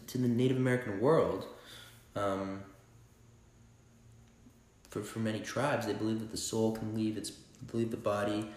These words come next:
can participate in different activities, can see unusual sights, and, and because of, you know, this, this belief, um,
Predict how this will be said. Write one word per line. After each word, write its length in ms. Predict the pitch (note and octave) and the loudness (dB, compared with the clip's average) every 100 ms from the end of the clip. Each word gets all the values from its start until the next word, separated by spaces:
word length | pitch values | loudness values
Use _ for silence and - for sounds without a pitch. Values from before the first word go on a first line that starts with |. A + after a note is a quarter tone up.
| - - | -18 -10
can 120 | A2 | -8
participate 500 | A2 A2 A2+ - A2 | -6 -4 -4 -2 -2
in 180 | G#2 G2+ - - - B2+ - | -2 -8 -12 -18 -18 -14 -4
different 300 | A2+ A#2 A2+ | -4 -2 -4
activities, 640 | G#2+ - A2 A2 G#2+ G#2+ | -4 -2 0 2 2 2
can 140 | - | -2
see 520 | A2 - A2+ A2+ A2+ - - | -6 -2 0 0 0 -6 -10
unusual 500 | A2 A#2 A2+ A2+ A2+ | -4 0 0 0 -2
sights, 540 | G#2+ A2 G#2+ G#2+ - A2 | -2 0 0 0 -2 0
and, 180 | G#2+ - - - - | 0 -4 -12 -12 -6
and 140 | A2 | -2
because 400 | A2 - - - | -2 0 2 4
of, 200 | B2 A2 - - | 2 0 -10 -6
you 100 | A2+ | -4
know, 80 | G#2 | -2
this, 200 | A2 - | -2 -4
this 280 | G#2+ - - | -6 -6 -10
belief, 640 | - G#2 B2 D3 A2+ - - - - - - | -8 0 0 2 -2 -6 -14 -20 -20 -10 0
um, 540 | A2 G2+ G2+ G2+ G2+ | 0 2 -2 -6 -10